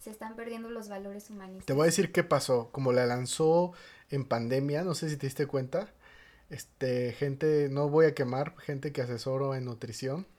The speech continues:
Speaker 2: este, subió sus proteínas, y cuando yo los pesé, yo dije, "No, pues los voy a encontrar bien fitness", o sea, pero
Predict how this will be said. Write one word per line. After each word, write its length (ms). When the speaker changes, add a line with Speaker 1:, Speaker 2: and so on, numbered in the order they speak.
Speaker 2:
este, 440
subió 260
sus 240
proteínas, 840
y 160
cuando 300
yo 120
los 140
pesé, 220
yo 40
dije, 160
"No, 140
pues 100
los 80
voy 80
a 40
encontrar 340
bien 180
fitness", 560
o 60
sea, 220
pero 340